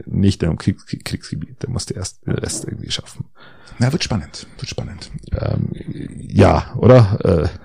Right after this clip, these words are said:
Speaker 1: Äh, ähm, ja.
Speaker 2: Ja.
Speaker 1: Lass es zur Nord Stream Sprengung kommen.
Speaker 2: Ja, auch spannendes Thema.
Speaker 1: Das ist ein hochinteressantes Thema, weil, ähm, der,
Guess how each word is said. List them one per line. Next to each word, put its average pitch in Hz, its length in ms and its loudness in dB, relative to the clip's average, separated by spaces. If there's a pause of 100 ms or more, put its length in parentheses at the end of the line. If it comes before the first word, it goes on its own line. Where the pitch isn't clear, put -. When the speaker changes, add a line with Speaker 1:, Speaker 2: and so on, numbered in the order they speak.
(160)
Speaker 1:
Äh, - 100 -8
ähm, 90 280 0 (180)
ja. 87 220 -4
Speaker 2:
Ja. 69 260 -4 (540)
Speaker 1:
Lass 127 180 6
es 139 160 6
zur 123 160 8
Nord 107 320 10
Stream 120 540 8 (1900)
Sprengung 82 500 2
kommen. - 340 -6 (840)
Speaker 2:
Ja, - 360 -2
auch - 120 0
spannendes - 360 0
Thema. - 220 0 (180)
Speaker 1:
Das - 140 0
ist 123 100 2
ein 127 140 4
hochinteressantes - 680 4
Thema, 82 400 0
weil, 98 500 8 (520)
ähm, 80 440 4 (480)
der, 127 340 6